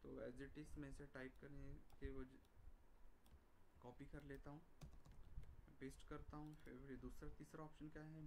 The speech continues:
ब्लू, it is blue,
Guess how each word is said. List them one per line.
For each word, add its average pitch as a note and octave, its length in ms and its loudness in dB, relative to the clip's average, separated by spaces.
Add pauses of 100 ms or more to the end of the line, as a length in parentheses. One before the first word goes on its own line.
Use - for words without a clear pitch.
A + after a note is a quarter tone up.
ब्लू, C3+ 180 4 (1800)
it - 160 -6
is A2+ 100 6 (320)
blue, C#3+ 240 6